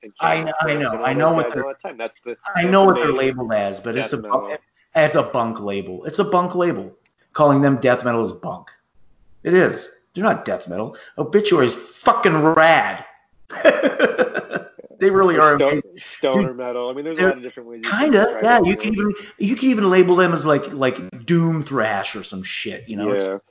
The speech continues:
Speaker 2: it's all just
Speaker 1: I think
Speaker 2: labels.
Speaker 1: I think ultimately with those labels, it's very useful though, because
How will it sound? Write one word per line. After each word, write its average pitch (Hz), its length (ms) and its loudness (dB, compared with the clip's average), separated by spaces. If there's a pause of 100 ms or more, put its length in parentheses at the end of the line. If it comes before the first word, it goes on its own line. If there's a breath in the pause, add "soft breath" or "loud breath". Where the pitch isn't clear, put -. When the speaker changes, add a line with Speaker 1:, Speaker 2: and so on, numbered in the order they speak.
(180)
Speaker 2:
it's - 140 -12
all 208 140 2
just 190 160 -6
Speaker 1:
I - 20 -4
think 110 100 2
Speaker 2:
labels. - 680 0 (320)
Speaker 1:
I 202 80 -8
think 208 200 -10
ultimately 170 460 -10
with 147 160 -6
those 135 160 -10
labels, 123 380 -12
it's 107 80 -20
very 120 240 -12
useful 123 420 -14
though, 110 160 -12
because 110 540 -16